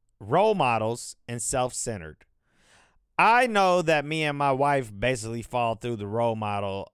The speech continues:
um, category. It says, "Role models, these people are natural leaders with low levels of neuroticism and high levels of agreeableness, extroversion, openness, and conscientiousness.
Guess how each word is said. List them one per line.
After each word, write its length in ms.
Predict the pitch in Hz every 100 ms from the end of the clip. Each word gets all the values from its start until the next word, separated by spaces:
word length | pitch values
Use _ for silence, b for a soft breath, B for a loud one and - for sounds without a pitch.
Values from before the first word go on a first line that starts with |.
| -
um, 640 | 110 98 95 92 92 90 -
category. 640 | 120 110 98 101 98 95
It 60 | 101
says, 280 | 135 127 113
"Role 320 | 143 185 202
models, 580 | 175 143 117 110 - - _ _ _ -
these 300 | 123 226 233
people 340 | 196 190 185
are 220 | 175 143
natural 480 | 135 143 151 - 143
leaders 580 | 135 135 113 101 110 -
with 260 | 107 117 104
low 260 | 117 143
levels 440 | 175 156 135 135 117
of 140 | 113
neuroticism 1000 | 107 120 120 135 135 113 - 92 87 95 101
and 160 | 98 101
high 240 | 120 139
levels 400 | 135 113 101 101
of 140 | 110 104
agreeableness, 960 | 107 135 143 98 90 82 82 90 - _ _ _ 143
extroversion, 880 | 165 - 117 98 92 87 92 98 117 _ _ -
openness, 720 | 151 165 175 165 165 165 - -
and 180 | 120 113
conscientiousness. 1900 | - 139 135 - 131 135 139 - 98 - 104 90 82 - - - - -